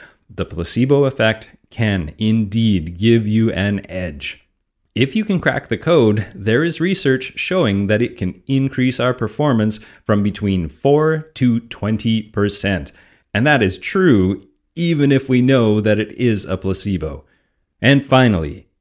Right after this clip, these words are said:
if you do find yourself believing the hype around a vitamin, a device, or a cool new piece of gear, well, perhaps you don't need to find every shred of scientific evidence to support it before you make the purchase.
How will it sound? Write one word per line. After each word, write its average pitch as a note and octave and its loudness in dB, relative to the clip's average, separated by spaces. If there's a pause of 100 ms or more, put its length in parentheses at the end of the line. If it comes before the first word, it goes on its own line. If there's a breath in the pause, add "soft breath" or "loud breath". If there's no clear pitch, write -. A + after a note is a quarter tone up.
if F#3 4
you C#3+ 0
do D3 2
find G2 2
yourself F2+ -2
believing A#2 2
the A2 0
hype G2 -2
around F#2+ 0
a G#2+ 2
vitamin, F2+ 0
a G2 0
device, A2 -2
or A2+ 2
a A2+ 2
cool A#2+ 0
new A2+ 2
piece A2 -2
of F2+ -4
gear, A#2 0 (220 loud breath)
well, F3 -4
perhaps C#3+ -6
you A2+ 0
don't G2 0
need F#2 0
to F#2 -4
find F2 -4 (360 loud breath)
every G2 0
shred F2+ 2
of E2 -4
scientific G2 0
evidence G2 0
to E2+ -6
support D#3+ 2
it C3+ 0
before B2+ -2
you A2+ 2
make G#2+ -2
the - -4
purchase. - -4